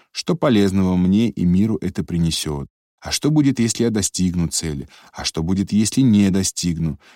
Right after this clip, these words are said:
Когда соберешь максимум информации, то сможешь убедить кого угодно в чем угодно. Если ребенка спросишь, зачем он поджег сарай,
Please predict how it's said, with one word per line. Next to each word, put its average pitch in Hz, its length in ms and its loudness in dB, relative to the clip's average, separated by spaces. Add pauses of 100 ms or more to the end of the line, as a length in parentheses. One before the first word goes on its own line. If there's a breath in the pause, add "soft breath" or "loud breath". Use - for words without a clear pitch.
(200 loud breath)
Когда 78 280 -6
соберешь 87 520 -2
максимум 87 680 -2
информации, 76 800 -6 (160)
то - 120 -10
сможешь 78 420 -6
убедить 78 400 -8
кого 95 420 -6
угодно 90 480 -4
в - 80 -20
чем 95 280 -2
угодно. 73 500 -8 (540 soft breath)
Если 92 260 -2
ребенка 98 420 0
спросишь, 92 560 -4 (140)
зачем 87 420 -4
он 80 120 -2
поджег 76 420 -8
сарай, 78 420 -6